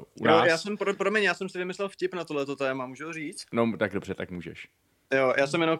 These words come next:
Speaker 2: jenom jsem chtěl říct, že Dany je asi po měsíci v podcastu a myslím si, že už nikdy nepřijde, protože si zandal svůj klasický vtip o obřím péru Patrika Vieiry.
Speaker 1: <laughs>
Speaker 2: Dany nemá rád, ale
Speaker 1: Já jsem, já jsem,
Speaker 2: v pohodě.
Speaker 1: já jsem, já jsem čekal, až Dany přijde a pak jsem ho vytasil, protože,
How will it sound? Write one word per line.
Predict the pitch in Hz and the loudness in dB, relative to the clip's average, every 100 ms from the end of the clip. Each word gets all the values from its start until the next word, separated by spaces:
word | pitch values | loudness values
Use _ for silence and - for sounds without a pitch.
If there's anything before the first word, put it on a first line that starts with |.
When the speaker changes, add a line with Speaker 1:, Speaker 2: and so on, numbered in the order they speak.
| - - | -4 -4
Speaker 2:
jenom | 147 147 | -2 -2
jsem | 147 | -2
chtěl | 160 | -4
říct, | 147 | -2
že | 151 160 147 | 2 4 4
Dany | 139 143 | 2 4
je | 147 | 2
asi | 147 | 0
po | 151 143 | 0 0
měsíci | 143 147 151 | 0 -2 -4
v | |
podcastu | 156 147 156 139 - 151 | 0 0 2 2 2 2
a | 143 139 | 4 2
myslím | 143 143 | -2 -6
si, | 143 139 | -6 -6
že | 151 | -6
už | 143 | -10
nikdy | 147 135 | -8 -2
nepřijde, | 147 131 147 135 | 0 -2 0 0
protože | 135 131 | 0 -8
si | 131 | -4
zandal | 123 127 131 | -2 2 2
svůj | 127 147 | 2 -4
klasický | 139 135 135 - | -2 -2 -4 -6
vtip | 143 - 131 | -2 0 2
o | 131 | 2
obřím | 131 120 131 | 2 -2 -4
péru | 131 120 123 | 2 2 4
Patrika | 117 - - 117 | 2 0 -2 2
Vieiry. | 117 123 120 - - - - | 4 4 2 -2 -10 -8 -4
Speaker 1:
<laughs> | - - - - - | -4 -6 -8 -6 2
Speaker 2:
Dany | 131 127 | 4 6
nemá | 127 131 131 | 4 4 4
rád, | 131 127 - | 4 2 0
ale | 139 143 151 156 147 | 0 2 4 2 2
Speaker 1:
Já | 123 127 | 4 4
jsem, | 160 135 | 4 0
já | 143 | 2
jsem, | |
Speaker 2:
v | 165 | 4
pohodě. | 170 175 | 4 4
Speaker 1:
já | 143 | 2
jsem, | 160 | 0
já | 165 143 | 0 0
jsem | 165 | 0
čekal, | 156 160 | -2 2
až | 156 | 2
Dany | 151 151 | 2 0
přijde | - 120 127 | 0 2 4
a | 123 | 4
pak | 120 | 0
jsem | 143 | 0
ho | 127 | 0
vytasil, | 120 - - 92 | 0 -2 -4 -6
protože, | 90 95 104 101 | -4 -6 -4 -2